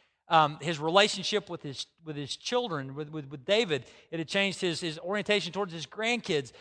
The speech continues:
It, it, all of these things had happened, and it changed his outlook on forever. On the table beside his chair was, was a piece of paper about what it means to be born again.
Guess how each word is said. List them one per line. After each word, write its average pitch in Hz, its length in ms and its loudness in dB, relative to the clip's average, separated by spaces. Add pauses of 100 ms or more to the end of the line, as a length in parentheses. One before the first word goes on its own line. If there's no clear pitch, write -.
(220)
It, 190 340 0
it, 196 200 2
all 240 260 8
of 214 80 -2
these 226 180 0
things 233 320 2
had 180 140 2
happened, 214 360 4
and 180 120 0
it 175 80 -6
changed 226 240 -2
his 180 200 -8
outlook 226 440 4
on 240 160 2
forever. 247 500 2 (1600)
On 202 120 0
the 190 60 -2
table 247 440 6
beside 202 640 4
his 185 200 -2
chair 220 400 2
was, 151 240 -2
was 165 200 -8
a 151 40 -6
piece 202 220 -10
of 190 80 -14
paper 180 280 -2
about 139 200 -6
what 165 160 -2
it 151 80 -6
means 160 280 -10
to 151 60 -20
be 131 100 -18
born 139 340 -10
again. 123 340 -12